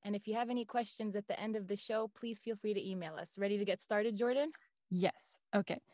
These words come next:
Speaker 2: So we are
Speaker 1: Okay.
Speaker 2: going to start off with these supposed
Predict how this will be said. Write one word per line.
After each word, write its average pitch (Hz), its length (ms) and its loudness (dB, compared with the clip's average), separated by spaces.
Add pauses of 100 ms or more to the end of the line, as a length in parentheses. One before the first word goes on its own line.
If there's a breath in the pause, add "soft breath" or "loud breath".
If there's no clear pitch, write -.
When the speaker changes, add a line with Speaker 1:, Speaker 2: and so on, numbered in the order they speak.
(280 soft breath)
Speaker 2:
So 196 220 6
we 220 240 6
are 247 100 8
Speaker 1:
Okay. 285 60 4
Speaker 2:
going 269 240 6
to 302 140 2
start 226 300 4
off 196 280 4
with 175 200 2 (180)
these 208 260 6
supposed 196 600 0